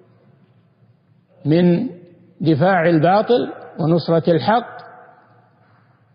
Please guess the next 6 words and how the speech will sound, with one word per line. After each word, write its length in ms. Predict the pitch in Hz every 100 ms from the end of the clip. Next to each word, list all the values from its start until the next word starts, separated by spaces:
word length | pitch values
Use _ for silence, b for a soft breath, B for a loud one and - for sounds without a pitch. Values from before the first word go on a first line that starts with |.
| _ _ _ _ _ _ _ _ _ _ _
ونشر 400 | 156 175 190 180
الدعوة 520 | 175 147 196 220 226
إلى 200 | 180 170
الله 280 | 165 175 214
عز 320 | 185 180 156
وجل 500 | 170 170 156 226 247